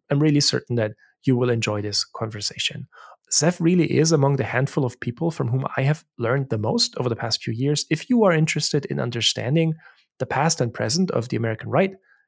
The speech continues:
and whatever is going on in American conservatism, you should subscribe to his new Substack newsletter. It's called Rightlandia, and it's fantastic. And you should seek out Seth's work, follow him on social media where he is at Seth Kotlar. You will be grateful for all he has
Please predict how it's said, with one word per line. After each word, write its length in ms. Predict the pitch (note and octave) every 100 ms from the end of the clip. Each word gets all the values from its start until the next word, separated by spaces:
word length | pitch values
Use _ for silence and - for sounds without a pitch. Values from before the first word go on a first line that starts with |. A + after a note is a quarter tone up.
| _
and 100 | C3+
whatever 300 | B2 B2+ G#3
is 160 | F#3+ -
going 240 | A#2 A#2
on 380 | B2 A#2+ A#2+ A#2+ - - -
in 120 | C3
American 320 | A#2 A2+ -
conservatism, 720 | - A#2 C4+ E3 C#3 B2 A#2 - -
you 100 | D#3+
should 220 | D3 C4+ C4
subscribe 560 | E3 - - C3+ D#3+
to 80 | D3
his 160 | A#2+ C3
new 80 |
Substack 500 | B2 - - - E3+
newsletter. 480 | E3+ D#3+ E3 D#3 E3
It's 160 | D#3 -
called 320 | - A#2 A2
Rightlandia, 760 | A2+ B2+ B2+ A2+ C3+ D#3 D3+ -
and 80 | A2
it's 160 | G#2
fantastic. 600 | - G#2+ - C#3 - D#3 - _ - - - _ -
And 220 | D3+ E3+
you 60 |
should 340 | F3 G3+ F#3+ -
seek 280 | - G3+ G3
out 220 | F#3+ -
Seth's 380 | - E3 - B2
work, 340 | D#3+ G3 -
follow 380 | - D#3+ F#3 F#3+
him 180 | F3+ D3+
on 80 |
social 360 | C3 C#3+ - B2+
media 340 | C#3+ E3 D#3
where 140 | C3+ B2
he 160 | C#3
is 120 | B2+ -
at 200 | C#3 -
Seth 240 | - C#3
Kotlar. 400 | - C3+ C3+ B2+ - - - -
You 100 | B2+
will 140 | B2
be 100 | A#2+
grateful 460 | A#2+ A2+ A2+ - A2+
for 180 | - -
all 220 | B2 B2
he 120 | B2
has 320 | A2 A2 -